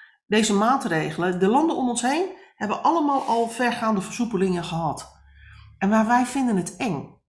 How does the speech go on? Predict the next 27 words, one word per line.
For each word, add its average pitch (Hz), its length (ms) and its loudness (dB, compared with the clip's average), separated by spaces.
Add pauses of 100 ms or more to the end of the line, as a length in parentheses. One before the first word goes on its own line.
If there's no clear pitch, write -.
(460)
Want 226 240 -6
op - 60 -20
het 220 100 -8
moment 262 280 -2
dat 294 120 -6
je - 80 -6
een 190 160 -6
koers 285 300 2
verlegt, - 720 -4 (540)
betekent 285 380 -2
ook 285 100 -4
dat 247 100 -8
je 240 100 0
risico 277 400 0
gaat - 180 -10
nemen. 127 320 -10 (640)
En 247 100 -4
op - 60 0
het 247 100 0
moment 262 220 2
dat 226 140 -4
wij 233 460 0
als 190 200 -2
maatschappij 220 540 0
meer 233 280 0
open 247 280 -4
gaan, 311 360 -6